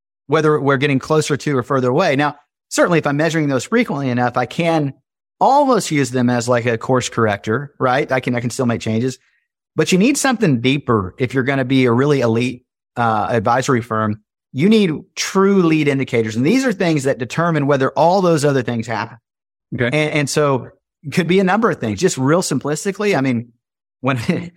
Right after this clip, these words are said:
Speaker 1: it's, it, we, we, we've had one, this has been ours in the past, and, and some, for some folks it still is,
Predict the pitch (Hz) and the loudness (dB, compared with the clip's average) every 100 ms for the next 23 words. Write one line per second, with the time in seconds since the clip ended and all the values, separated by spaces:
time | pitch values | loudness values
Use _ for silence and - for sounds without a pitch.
0 | _ 147 147 - 143 139 165 156 143 196 | _ -2 -2 0 0 2 0 0 0 0
1 | 190 139 190 240 180 156 165 165 175 170 | 0 0 2 2 2 0 2 0 -2 -2
2 | 156 131 139 127 117 127 120 135 - 117 | 0 2 0 0 -4 -2 -2 -2 -2 -2
3 | 113 127 - 131 - 120 135 139 127 - | 0 -2 0 -2 -2 -2 0 0 -2 -4
4 | - 113 123 156 127 | -4 0 2 2 -2